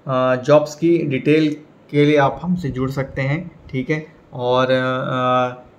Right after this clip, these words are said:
जैसे रोज़ लगातार हम जॉब्स की अपडेट आपको बताते रहते हैं, Telegram से ज़रूर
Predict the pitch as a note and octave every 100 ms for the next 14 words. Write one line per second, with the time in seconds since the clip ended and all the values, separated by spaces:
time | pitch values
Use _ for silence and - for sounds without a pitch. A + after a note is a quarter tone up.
0 | - C3 C3 C#3+ C#3 C#3 C3+ B2+ B2+ C3
1 | C3+ C#3 C#3 C#3+ C3+ B2+ B2+ - - B2+
2 | A#2+ B2+ B2+ A2+ C3 B2 B2 B2 B2 C3+
3 | C3 C#3+ D3 C#3+ A#2+ A#2+ B2 B2 B2 A#2+
4 | B2+ C#3 D#3 D3